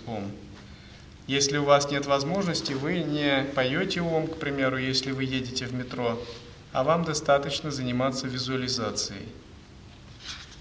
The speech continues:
Либо, если вы находитесь в такой обстановке, где невозможно как-то, э, долго, хорошо заниматься визуализацией, вы просто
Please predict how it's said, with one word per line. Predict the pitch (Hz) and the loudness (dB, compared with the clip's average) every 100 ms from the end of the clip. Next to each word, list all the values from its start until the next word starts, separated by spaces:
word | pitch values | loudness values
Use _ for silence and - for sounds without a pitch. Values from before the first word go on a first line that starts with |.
| - - - - - - - - - - - - - - - - - - - - - - - - - - - - - - - | -18 -20 -20 -20 -20 -20 -20 -18 -18 -18 -16 -16 -18 -18 -16 -16 -18 -18 -18 -18 -14 -8 -8 -8 -18 -18 -16 -16 -14 -14 -4
Либо, | 139 175 151 135 123 - - - - - - - - - - - - - - - | 0 2 8 8 8 4 -6 -12 -14 -14 -14 -14 -12 -12 -12 -14 -16 -16 -18 -12
если | 139 127 160 156 143 135 123 120 | -8 0 0 2 2 2 2 2
вы | 139 | 0
находитесь | 151 143 160 151 139 139 | 2 4 2 0 0 -2
в | - | 2
такой | 147 143 139 | 0 4 4
обстановке, | 135 - 135 131 127 123 117 | 4 4 4 4 2 -2 -4
где | 117 127 117 113 | -2 0 2 2
невозможно | 120 127 131 139 185 175 165 | 2 4 2 2 -2 -2 0
как-то, | 160 143 - 135 131 - - - - - - - | 4 2 4 2 2 -4 -12 -18 -18 -20 -16 -10
э, | 131 120 | -6 2
долго, | 143 151 135 123 123 | 4 4 6 4 4
хорошо | 131 131 131 139 | 4 4 2 0
заниматься | 131 131 127 123 117 123 | 0 0 2 2 0 -2
визуализацией, | 123 131 127 123 120 113 - 113 | -4 -2 -2 2 4 4 0 -2
вы | 127 | -4
просто | 151 180 180 - 151 127 | -2 -2 -2 0 2 2